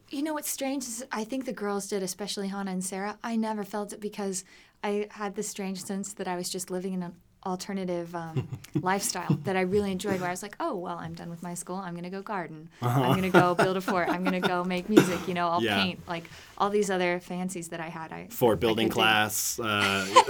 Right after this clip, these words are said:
Speaker 1: <laughs> Yeah.
Speaker 2: <laughs> quilt making, gardening class. You can make all those. I remember my mom being like that. Like, if I was playing guitar for, you know, my room for an hour or whatever, she'd be like, "Oh,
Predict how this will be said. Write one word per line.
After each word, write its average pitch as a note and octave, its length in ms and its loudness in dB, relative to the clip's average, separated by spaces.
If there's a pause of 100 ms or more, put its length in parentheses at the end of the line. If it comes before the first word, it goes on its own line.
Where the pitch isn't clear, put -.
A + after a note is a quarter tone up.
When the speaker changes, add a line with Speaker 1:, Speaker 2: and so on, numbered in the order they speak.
(100)
Speaker 1:
<laughs> G4 120 10
Yeah. D4+ 200 10
Speaker 2:
<laughs> - 160 2
quilt E3 240 12
making, D#3 300 8
gardening D3 460 10
class. C3 320 6
You F#3+ 60 6
can F3+ 160 12
make E3 180 12
all D3 120 10
those. C3+ 220 6
I - 260 -4 (100)
remember E3 160 12
my D3 80 10
mom B2+ 280 8
being A2+ 160 4
like G#2 160 0
that. F#2+ 200 0
Like, G2+ 200 0
if G#2+ 140 -6 (120)
I G#2+ 60 -2
was A2+ 120 2
playing A2+ 200 2
guitar G#2 320 2
for, G#2 260 0 (280)
you G#2 140 -2
know, G2 160 0
my G2 100 2
room G2 380 0
for A2 200 0
an A2 60 2
hour A#2 200 4
or - 20 4
whatever, B2 260 2
she'd A2 120 -6
be G2 80 -2
like, F#2 200 -2 (260)
"Oh, B2+ 220 6